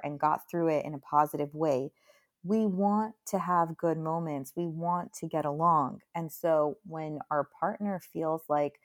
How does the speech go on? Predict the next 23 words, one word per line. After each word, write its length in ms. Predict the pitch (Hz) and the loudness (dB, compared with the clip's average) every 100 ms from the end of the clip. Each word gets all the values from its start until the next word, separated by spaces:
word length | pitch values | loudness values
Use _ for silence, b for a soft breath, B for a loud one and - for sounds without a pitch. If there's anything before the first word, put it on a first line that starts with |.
| b b _ | b b _
"Hey, 440 | 175 185 147 135 - | 4 6 6 -2 -12
she's 400 | - - 185 170 - | -16 -4 -2 -2 -6
seeing 360 | - 185 208 | -6 -2 0
this 160 | 180 - | 0 0
effort 320 | 156 151 156 | 0 0 -2
that 80 | 139 | 0
I'm 120 | 147 143 | -2 -2
putting 340 | 165 156 139 - | -4 -4 -6 -4
in. 300 | 143 147 170 | -4 -4 -8
She's 380 | - 170 160 - | -8 -6 -6 -10
telling 420 | - 170 202 190 | -4 0 0 0
me 120 | 160 135 | -4 -4
that 140 | 131 | -6
she 160 | - 143 | -8 -10
sees 360 | - 143 135 | -8 -8 -2
it. 200 | 117 113 b b b | 0 0 b b b
She's 220 | - 190 | -8 -6
telling 260 | - 185 202 | -4 -2 0
me 80 | 214 | 0
that 160 | 185 | -2
she 80 | - | -2
appreciates 760 | 160 - 208 226 175 151 143 - | -4 -2 -4 -2 0 -2 0 2
it. 220 | 131 | 2